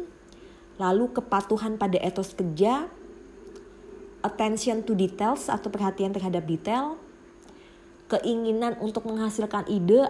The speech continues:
atau desire to generate ideas. Em,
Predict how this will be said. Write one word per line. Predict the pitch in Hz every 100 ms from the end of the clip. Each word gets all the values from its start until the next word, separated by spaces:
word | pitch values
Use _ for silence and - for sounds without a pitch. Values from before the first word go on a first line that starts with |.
| 190
atau | 196 214 208
desire | 190 185 - 196 208 233
to | 220 190
generate | 160 185 185 202 -
ideas. | 165 175 175 175 185 240 311 - - - - - - - - - - - - -
Em, | 185 196 196 196 196 196